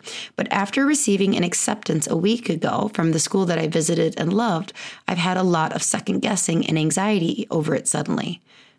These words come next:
What if I don't end up liking it? What if I can't handle the workload, especially in the first two to three trimesters, and have to drop out? I have a really strong work ethic, but have never been great at studying,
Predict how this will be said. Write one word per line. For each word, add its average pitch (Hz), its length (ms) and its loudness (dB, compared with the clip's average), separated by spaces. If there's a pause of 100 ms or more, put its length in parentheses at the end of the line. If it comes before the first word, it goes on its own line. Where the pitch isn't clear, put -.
(100)
What 170 240 2
if 196 120 -2
I 208 100 2
don't 170 240 2
end 165 140 2
up 170 160 -2
liking 247 340 0
it? 101 220 -4 (140)
What 170 200 2
if - 80 -2
I 175 100 2
can't 175 300 0
handle 165 320 2
the 170 100 0
workload, 165 760 0 (280)
especially - 380 0
in 170 80 4
the 165 80 0
first 170 320 -2
two 165 140 0
to 151 60 0
three 160 180 -2
trimesters, 151 680 0
and - 80 0
have 131 220 -2
to 165 100 -10
drop - 260 -2
out? - 300 0 (460)
I 170 60 2
have 175 100 2
a 175 80 4
really 214 280 4
strong 202 460 2
work 233 220 0
ethic, 156 420 -2
but - 80 0
have 170 140 0
never 170 320 2
been 170 180 2
great 156 380 0
at 160 180 -2
studying, 170 640 0